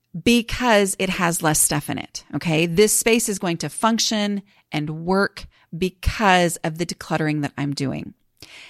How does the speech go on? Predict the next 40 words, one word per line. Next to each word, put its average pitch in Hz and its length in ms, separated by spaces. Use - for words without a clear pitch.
And 190 200
as 220 280
you 202 120
do 247 280
that, 214 220
you 196 220
might 196 280
realize 180 840
it's - 280
not 320 260
the 285 100
routine 202 840
as 208 180
much 185 240
as 175 160
it 170 180
is 156 540
that 160 600
I 220 200
may 262 220
be 233 280
in 190 140
a 185 40
phase 175 380
of 170 160
life 151 380
right 233 180
now 247 360
where 202 120
I 214 40
have 220 220
a 196 60
lower 170 480
clutter 143 360
threshold - 600
than 156 140
I 139 60
used 135 280
to 123 80
have. - 320